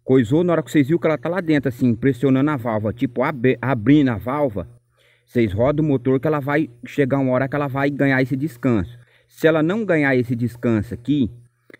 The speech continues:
tem motor aí que é quinze, que é dezesseis, que é dezoito, que é vinte, vinte e dois, enfim. É, cada tipo de motor é um caso.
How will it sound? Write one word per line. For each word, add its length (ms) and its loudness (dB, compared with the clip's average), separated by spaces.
tem 500 4
motor 440 0
aí 180 2
que 100 -4
é 80 2
quinze, 560 2
que 100 -2
é 40 0
dezesseis, 680 0
que 80 -4
é 40 0
dezoito, 500 -2
que 80 -2
é 80 2
vinte, 380 2
vinte 220 -2
e 20 -4
dois, 600 0
enfim. 480 2
É, 160 2
cada 320 0
tipo 280 -2
de 120 0
motor 420 2
é 40 2
um 100 0
caso. 520 -4